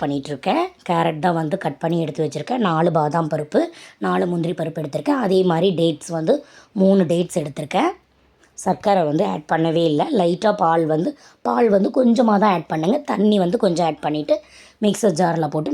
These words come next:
நல்லா பேஸ்ட் பண்ணி எடுத்துக்க போறேன். கேரட் வந்து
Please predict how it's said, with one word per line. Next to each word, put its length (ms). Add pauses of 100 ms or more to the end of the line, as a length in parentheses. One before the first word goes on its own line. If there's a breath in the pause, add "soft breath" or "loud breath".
நல்லா 300
பேஸ்ட் 260
பண்ணி 180
எடுத்துக்க 360
போறேன். 260 (460 loud breath)
கேரட் 480
வந்து 120